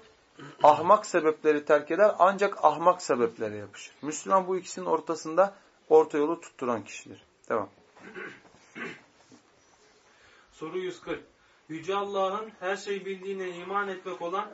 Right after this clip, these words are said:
Speaker 2: birinci mertebenin delili nedir? Cevap. Yüce Allah şöyle buyurmaktadır. O Allah'tır ki ondan başka hak ilah yoktur. Görülmeyeni de, görüneni de bilendir. Ve muhakkak Allah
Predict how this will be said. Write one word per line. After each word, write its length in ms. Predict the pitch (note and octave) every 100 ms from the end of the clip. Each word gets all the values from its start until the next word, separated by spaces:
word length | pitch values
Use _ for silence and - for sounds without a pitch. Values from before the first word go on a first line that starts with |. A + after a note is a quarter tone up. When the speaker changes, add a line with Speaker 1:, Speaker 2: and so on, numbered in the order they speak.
| -
Speaker 2:
birinci 320 | A#3+ - G3+
mertebenin 580 | F#3+ F3+ F#3+ F#3 F#3 G3+
delili 400 | F#3 F3+ F#3 G3
nedir? 240 | F3+ C#3+ B2 _ _ _ _ _ _ _ _ _ _
Cevap. 360 | E3 F3 - - _
Yüce 260 | D#3 D#3+ G#3
Allah 320 | F#3+ G3+ G3+
şöyle 320 | G#3+ G3 F#3
buyurmaktadır. 600 | E3+ D3+ C#3+ C3+ C#3 B2+ B2 - -
O 160 | D#3+ F3
Allah'tır 600 | G3 G#3 G#3 - G3+ -
ki 240 | G3+ A3 G3
ondan 380 | E3+ E3+ G3 F#3+
başka 360 | F#3 - G3
hak 220 | F#3+ F#3+
ilah 260 | G3 F#3+ E3+
yoktur. 380 | F3+ E3+ - C3+ - _ - -
Görülmeyeni 640 | D#3+ F#3 G#3 G3+ G3 F#3+ G3
de, 220 | G#3 A3+ E3
görüneni 520 | E3 E3+ F#3+ G3 G3
de 140 | G3 F#3
bilendir. 400 | F3+ E3+ C3+ B2 _ _ _ _ - - _ -
Ve 100 | E3
muhakkak 600 | G3 G3+ G#3 G#3 A3 G#3+ -
Allah 480 | F3 F#3+ A3 A#3